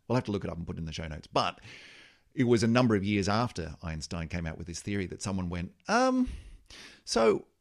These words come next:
<sighs> if you had a really big star and it ran out of fuel, you'd get one of these things.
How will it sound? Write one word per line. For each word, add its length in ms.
<sighs> 440
if 140
you 80
had 100
a 40
really 240
big 180
star 460
and 140
it 80
ran 220
out 120
of 100
fuel, 460
you'd 200
get 180
one 140
of 80
these 240
things. 420